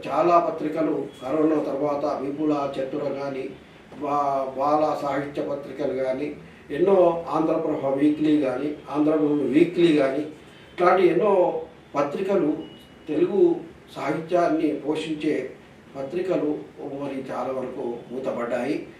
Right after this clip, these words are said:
మరి ఇట్లాంటి క్లిష్ట పరిస్థితుల్లో తెలుగు భాషను, తెలంగాణ భాషను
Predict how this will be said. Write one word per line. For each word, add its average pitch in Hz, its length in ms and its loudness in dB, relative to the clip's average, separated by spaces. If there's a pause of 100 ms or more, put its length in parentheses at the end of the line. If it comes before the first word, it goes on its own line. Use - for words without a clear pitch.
(240)
మరి 143 260 -2
ఇట్లాంటి 170 400 6
క్లిష్ట 175 280 0
పరిస్థితుల్లో 208 840 4 (340)
తెలుగు 180 320 4
భాషను, 180 540 2
తెలంగాణ 151 640 2
భాషను 151 680 -2